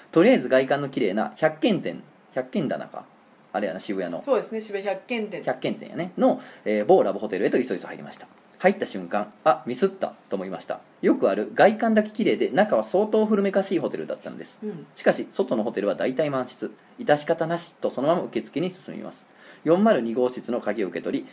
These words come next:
Speaker 1: 年代物ならではの動きの遅いエレベーターにガタゴト揺られ、部屋に向かいました。頭の中では、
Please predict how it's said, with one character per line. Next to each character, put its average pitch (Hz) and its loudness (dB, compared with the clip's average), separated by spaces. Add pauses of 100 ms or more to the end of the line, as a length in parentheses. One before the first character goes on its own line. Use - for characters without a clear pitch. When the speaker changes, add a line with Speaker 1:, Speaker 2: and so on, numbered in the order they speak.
(140)
Speaker 1:
年 147 0
代 170 6
物 160 0
な 170 4
ら 139 6
で 107 -2
は 95 -2
の 107 -2
動 135 0
き 165 -4
の 170 0
遅 170 -2
い 107 -4
エ 110 0
レ 113 0
ベ 110 0
ー - -4
タ 87 -2
ー 87 -4
に 110 -4
ガ 143 2
タ 143 2
ゴ 101 -4
ト 85 -6
揺 90 -2
ら 110 4
れ、 - 2
部 - -6
屋 120 2
に 123 -4
向 90 -8
か - -6
い 80 -6
ま 87 -8
し - -18
た。 - -10 (440)
頭 165 4
の 165 0
中 165 2
で 98 0
は、 147 4